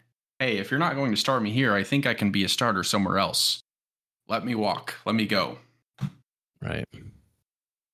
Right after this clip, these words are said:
Speaker 1: Yeah, they still, they have, they still have Christian McCaffrey, who
Speaker 2: And, sorry.
Speaker 1: is kind of, kind of in that same category as a Derrick Henry, where he's just a game-changing player.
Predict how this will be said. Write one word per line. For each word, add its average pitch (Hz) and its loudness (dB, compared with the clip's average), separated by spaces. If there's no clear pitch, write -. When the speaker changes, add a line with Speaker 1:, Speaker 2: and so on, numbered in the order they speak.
Speaker 1:
Yeah, - -6
they 117 2
still, 120 2
they 117 2
have, 120 0
they 98 -2
still 175 4
have 139 4
Christian 127 2
McCaffrey, 113 2
who 101 0
Speaker 2:
And, 92 -2
sorry. - -8
Speaker 1:
is - 0
kind 147 2
of, - -6
kind 156 2
of 127 0
in 131 4
that 113 2
same 117 0
category 101 0
as 95 -6
a 98 -6
Derrick 95 -2
Henry, 92 -2
where 85 -4
he's 90 -8
just - -2
a 78 -2
game-changing 95 0
player. 85 -2